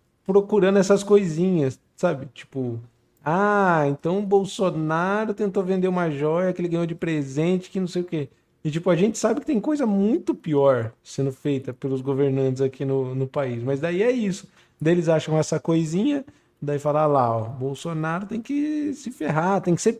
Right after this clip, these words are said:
preso, ele roubou a joia." Aí descobre que o Lula também.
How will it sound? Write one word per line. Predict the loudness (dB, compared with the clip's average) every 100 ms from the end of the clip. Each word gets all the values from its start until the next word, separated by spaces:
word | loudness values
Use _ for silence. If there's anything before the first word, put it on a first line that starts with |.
| 0
preso, | 4 6 4 0
ele | 0
roubou | 0 0 0
a | 0
joia." | 2 2 0 0
Aí | 0 0
descobre | -4 -2 0 0 -2
que | -2
o | 0
Lula | 2 2
também. | 2 0 0 -2